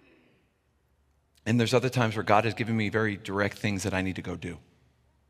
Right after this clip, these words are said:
It's always more fun when I don't have to do anything and God just goes and fights the battle for me. But I can tell you that's not always the case. That's not always how that happens.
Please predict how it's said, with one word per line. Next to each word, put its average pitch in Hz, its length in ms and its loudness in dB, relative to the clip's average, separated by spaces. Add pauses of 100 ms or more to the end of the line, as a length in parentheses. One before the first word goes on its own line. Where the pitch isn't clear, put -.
(1600)
It's - 120 -10
always 107 240 2
more 101 320 -4 (680)
fun 98 520 0
when 101 140 -4
I 101 60 0
don't 98 80 -2
have 127 300 2
to 90 100 -8
do 95 140 -6
anything 95 300 -4
and 90 120 -4
God 95 220 2
just - 200 -8
goes 101 220 -6
and 92 80 -10
fights 98 300 0
the - 80 -12
battle 92 260 0
for - 160 -12
me. 90 140 -4
But 95 120 -4
I 98 80 4
can 95 140 -6
tell 110 140 -2
you 107 80 0
that's 104 240 -4
not 117 100 -4
always 107 260 -2
the - 60 -10
case. - 380 -8
That's - 180 -12
not 107 100 -4
always 104 220 -6
how 101 120 -6
that 90 120 -6
happens. 82 480 -8